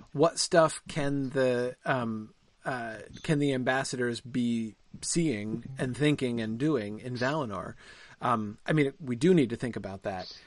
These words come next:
but that doesn't have to be the entire episode. We don't have to fill the entire episode with that. A lot of it can be the Valar themselves. Um, I would be, you know, I, I, and even conversations in which the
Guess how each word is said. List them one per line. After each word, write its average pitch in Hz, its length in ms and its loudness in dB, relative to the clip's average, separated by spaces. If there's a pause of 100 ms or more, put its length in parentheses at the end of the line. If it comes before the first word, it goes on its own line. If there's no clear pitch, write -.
(480)
but 156 140 2
that 156 120 4
doesn't 147 220 2
have 139 240 0
to 135 80 -4
be 120 180 0
the 117 160 -2
entire 113 400 -4
episode. 131 240 -2
We 127 80 2
don't 123 60 0
have 123 80 -8
to - 80 -8
fill 131 200 0
the 123 100 0
entire 117 320 -4
episode 127 380 -6
with - 140 -12
that. - 240 -14 (340)
A 143 80 2
lot 127 240 6
of 147 80 0
it 143 180 -2
can 127 280 0
be 120 360 -2 (140)
the 135 200 -4
Valar 117 400 -2
themselves. 113 680 -8 (360)
Um, 107 380 -2 (680)
I 135 140 2
would 135 260 2
be, 131 180 2
you 143 140 0
know, 139 140 2
I, 139 220 -2
I, - 340 0 (300)
and 156 320 4 (480)
even 185 340 4
conversations 151 840 0
in 127 160 -2
which 131 380 -2
the 131 440 0